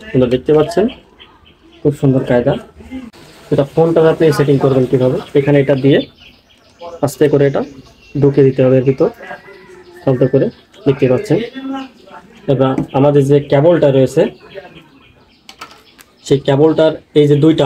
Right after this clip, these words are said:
অংশ, একটা অংশ এবং একটা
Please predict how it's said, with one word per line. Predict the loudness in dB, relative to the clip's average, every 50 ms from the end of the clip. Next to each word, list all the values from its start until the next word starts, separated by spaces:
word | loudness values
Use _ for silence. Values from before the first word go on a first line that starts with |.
| 0
অংশ, | -2 -2 0 -2 -2 -2 0 -2 -2 -2
একটা | -2 -2 -2 0 2
অংশ | 2 2 0 0 -2 -2 -2 -6 -14 -20 -20 -20 -20 -20 _ _ _ _ -20 -20 _ -20 _ _ -20 -20 -20 -14 -6 -2
এবং | 0 2 2 2 2 0 -2 -6 -14 -20 -20 -20 -20 -20 -20 -20 -20 -20 -20 -20 -20 -20 -20 -20 -20 -10 -2 0
একটা | 0 0 0 -2 -2